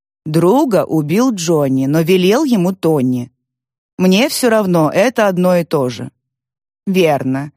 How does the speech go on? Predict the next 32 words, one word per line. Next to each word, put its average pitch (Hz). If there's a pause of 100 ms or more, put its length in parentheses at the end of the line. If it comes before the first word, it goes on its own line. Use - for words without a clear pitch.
(140)
тут 285
я 220
с -
вами 190
согласен. 147 (420)
А 180
что 302
было 381
с 311
Джонни?» 147 (1000)
Богдан 262
видит, 240
что -
пора 226
отводить 233
коня. 208 (640)
Ход 247
пропадает 294
впустую, 208
но 202
не 302
беда, 220
так 208
случается. 151 (720)
«Я 277
его 202
тоже 151
убил. 135 (300)
Прямо 247
тогда, 185
почти 196
сразу». 139